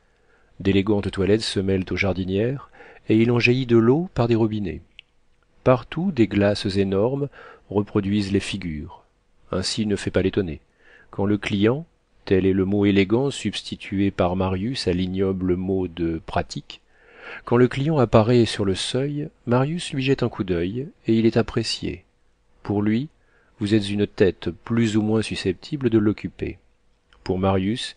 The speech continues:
il n'y a plus d'hommes, il n'y a que des têtes. Nous allons vous faire entendre Marius sur tous les tons de sa gamme, dit Bixiou, si vous savez imiter notre jeu.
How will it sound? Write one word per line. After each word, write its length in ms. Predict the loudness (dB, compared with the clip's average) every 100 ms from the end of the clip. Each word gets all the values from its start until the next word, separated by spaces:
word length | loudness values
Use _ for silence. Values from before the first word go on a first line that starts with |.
| -18 -20 _ _
il 180 | -2 0
n'y 140 | 2 2
a 60 |
plus 320 | 2 0 0
d'hommes, 500 | 2 0 0 -6 -12 -16 _ _ -6
il 160 | -4
n'y 100 | -4
a 60 | -4
que 100 | -2
des 120 | -2
têtes. 420 | -4 -10 -12 -20 _ _ _ _ _ _ _ _ _ _ _ _ -20 -20 -20 -14 -6
Nous 100 | 0
allons 100 | 0
vous 120 | 0
faire 220 | 2 4
entendre 380 | 4 2 -2 0
Marius 600 | 2 2 0 -4 -6 -8
sur 300 | -6 -6 -6
tous 180 | -6 0
les 140 | 0
tons 140 | 2 -2
de 60 |
sa 180 | 0 -2
gamme, 300 | 0 -4 -6
dit 120 | -12
Bixiou, 420 | -12 -10 -10 -10 -14 _ _ -14
si 200 | -8 -6
vous 100 | -4
savez 560 | -2 0 2 2 0 -4
imiter 340 | -2 -2 -2 -2
notre 280 | -2 -2 -2
jeu. 220 | -4